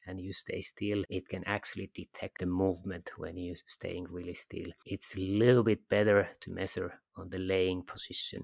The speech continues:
Uh, it's easier to detect the movement. So to summarize, ballistocardiogram is,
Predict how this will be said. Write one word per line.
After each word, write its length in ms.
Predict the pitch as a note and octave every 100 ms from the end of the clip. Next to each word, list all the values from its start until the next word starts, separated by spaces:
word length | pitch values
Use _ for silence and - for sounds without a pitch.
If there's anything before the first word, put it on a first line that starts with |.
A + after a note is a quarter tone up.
| -
Uh, 260 | F2+ F2 E2+
it's 200 | - -
easier 560 | F#2+ G2 - F#2+ F#2+ - _ _ -
to 160 | F#2+ E2+ - _ _
detect 560 | F2+ - F2 - - - _
the 100 | E2+
movement. 440 | E2 F2 E2 - -
So 460 | - A2 G#2+ - -
to 100 | A2
summarize, 720 | - A#2 B2 A#2 A2+ A2+ - - -
ballistocardiogram 1400 | G2 G2+ G2+ - G2 - F#2+ F#2 F#2+ - F#2+ - F#2 F2+ _ -
is, 500 | G2+ G2 - -